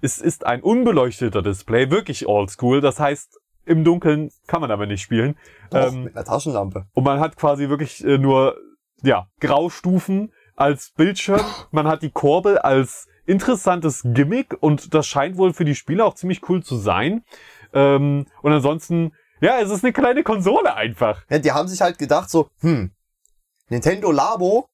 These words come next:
Speaker 2: war schon witzig, aber es war Pappe.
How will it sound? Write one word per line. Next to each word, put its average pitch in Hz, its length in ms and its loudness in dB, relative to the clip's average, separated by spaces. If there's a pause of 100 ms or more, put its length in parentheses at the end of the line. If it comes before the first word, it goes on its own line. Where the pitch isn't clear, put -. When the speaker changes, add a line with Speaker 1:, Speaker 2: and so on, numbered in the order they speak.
(200)
Speaker 2:
war 139 200 0
schon 190 220 -6
witzig, 151 480 -4 (260)
aber 160 200 0
es - 120 -6
war 113 180 -4
Pappe. 113 380 -4